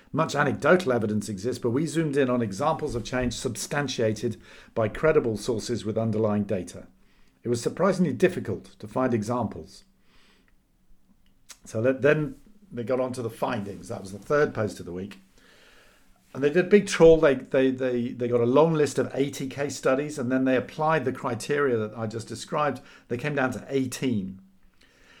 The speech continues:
In reversing gender injustice, they came down to, uh, some really interesting work on shifting norms, for example, female genital mutilation in West Africa,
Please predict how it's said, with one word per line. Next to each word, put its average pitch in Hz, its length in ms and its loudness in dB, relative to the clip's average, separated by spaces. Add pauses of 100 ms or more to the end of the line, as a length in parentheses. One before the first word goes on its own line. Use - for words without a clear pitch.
(320)
In 127 220 -2
reversing 139 480 2
gender 123 300 2
injustice, 135 560 0
they 123 140 0
came 127 260 -4
down 117 240 0
to, 107 440 -4
uh, 95 180 -8
some 107 220 -4
really 113 220 -2
interesting 117 340 -6
work 110 220 -2
on 104 100 -4
shifting 113 460 -4
norms, 151 320 0
for - 140 -8
example, 110 420 -6
female 107 360 -4
genital 117 440 -6
mutilation 113 560 -6
in 101 60 -2
West 101 180 -6
Africa, 123 520 -8